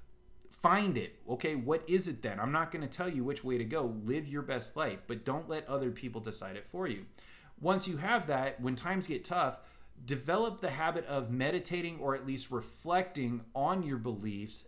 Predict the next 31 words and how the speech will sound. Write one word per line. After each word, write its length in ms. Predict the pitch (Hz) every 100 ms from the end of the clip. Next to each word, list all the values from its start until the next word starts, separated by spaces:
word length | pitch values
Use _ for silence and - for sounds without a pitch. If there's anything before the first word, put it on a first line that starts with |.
| -
especially 680 | 127 - - 151 156 - 147
in 280 | 139 131 123
tough 320 | - 110 107
times, 340 | - 135 127 113
to 80 |
help 220 | 113 120 -
keep 220 | 127 107
you 60 |
going 360 | 98 143 175 165
and 140 | 123
help 180 | 117 113
keep 240 | - 123 117
you 60 |
grounded 480 | 110 123 127 117 104
and 100 | 98
centered. 420 | - 135 113 - - - - - -
Learn 340 | - 127 180 214
to 140 | 220
appreciate 680 | 214 - 175 170 - 147 143
your 160 | 127 120
faith 640 | 113 - 170 170 165 - -
or 300 | 120 117 113 107
bask 340 | 151 165 185 220
in 140 | 185
the 60 | 170
warmth 360 | 135 147 143
of 140 | 131 110
your 100 | 123
spirit. 540 | - - 151 117 92 - - -
For 220 | 254 254
example, 640 | 131 175 190 185 180 170